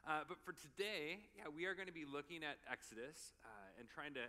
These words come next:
kinda summarize, rather than speed read through, uh, almost two dozen chapters, uh, we're gonna, we, we're picking some high points to try and look at the big picture of what's happening in this section of Exodus as a whole.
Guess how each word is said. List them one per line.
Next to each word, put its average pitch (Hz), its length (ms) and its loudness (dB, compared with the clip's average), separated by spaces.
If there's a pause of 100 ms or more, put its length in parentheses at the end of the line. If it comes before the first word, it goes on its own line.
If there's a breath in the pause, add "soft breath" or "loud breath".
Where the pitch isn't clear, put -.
(140)
kinda 131 100 -6
summarize, 117 840 2
rather 135 240 0
than 160 160 0
speed 151 460 -4
read 143 340 4
through, 123 400 0 (340)
uh, 101 300 -2
almost 113 240 -6
two - 80 -6
dozen 127 240 0
chapters, 127 480 -2 (320 loud breath)
uh, 123 160 -2
we're 143 80 -2
gonna, 160 260 2
we, 139 140 -4 (160)
we're 127 160 -4
picking 160 220 -2
some 131 260 -6
high 151 160 6 (160)
points 110 320 -6
to - 60 -18
try 131 180 -6
and 120 100 -6
look 127 200 -4
at 117 200 0
the 110 140 -8
big 139 220 -4
picture 107 280 -6
of 92 120 -2
what's 123 260 -4
happening 110 560 -4
in 98 80 -12
this 98 160 -10
section 101 560 -8
of 87 160 -12
Exodus 95 640 -6 (160)
as 104 80 -10
a 85 80 -12 (100)
whole. 147 220 -4